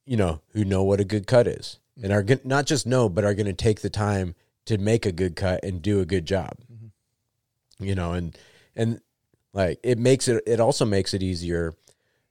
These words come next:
Speaker 1: uh, whether I'm working for a client or working as an urban forester for the city, when I'm talking to someone, to, to tell them, "Oh, yeah, no, don't worry."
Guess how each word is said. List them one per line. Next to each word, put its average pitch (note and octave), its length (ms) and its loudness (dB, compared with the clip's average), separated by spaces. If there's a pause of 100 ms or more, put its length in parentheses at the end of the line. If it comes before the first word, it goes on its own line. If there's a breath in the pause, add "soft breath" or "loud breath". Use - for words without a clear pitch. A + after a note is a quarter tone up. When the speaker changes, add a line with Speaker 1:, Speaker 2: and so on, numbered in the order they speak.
(140)
Speaker 1:
uh, D#2 440 -6 (840)
whether G2 360 2
I'm F2+ 440 0
working G2+ 360 -2
for G2 160 2
a F2+ 40 0
client A2 420 0
or G2+ 120 0
working F#2 720 -2
as F2+ 340 -2
an F#2 140 0
urban F#2 280 -2
forester G#2+ 460 4
for - 160 -10
the E2 80 -8
city, A2 380 0 (1000)
when A2 140 0
I'm A2 120 0
talking A2 340 2
to E2+ 80 -4
someone, E2+ 420 -6 (540)
to, G2+ 280 6 (200)
to G#2+ 160 6
tell B2+ 280 8
them, A2 140 2
"Oh, B2+ 120 8
yeah, B2+ 260 10
no, A#2 340 4 (340)
don't B2 240 6
worry." A#2+ 380 6